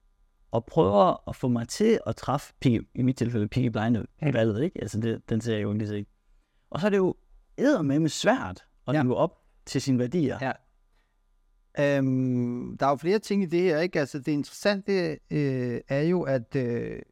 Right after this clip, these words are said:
Speaker 3: evnen til at træffe valg, evnen til at gøre det, du gerne vil,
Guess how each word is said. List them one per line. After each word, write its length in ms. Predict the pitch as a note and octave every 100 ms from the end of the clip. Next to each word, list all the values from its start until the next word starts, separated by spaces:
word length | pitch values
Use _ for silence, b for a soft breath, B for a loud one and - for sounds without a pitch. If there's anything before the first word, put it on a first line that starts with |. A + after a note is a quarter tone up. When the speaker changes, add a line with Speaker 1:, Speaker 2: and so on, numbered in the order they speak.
| _ _ _ _
Speaker 3:
evnen 420 | D#3+ F3 A3 A#3 G#3
til 140 | D3+
at 120 | B2+
træffe 400 | - - A2 -
valg, 160 | A2+ A2+ _ _ _ _ _ _ _
evnen 240 | - F3 F#3+
til 100 | F#3
at 80 | -
gøre 160 | D3+
det, 160 | C3 C3+
du 100 | B2
gerne 320 | C#3 B2 C#3+
vil, 240 | A#2 A2+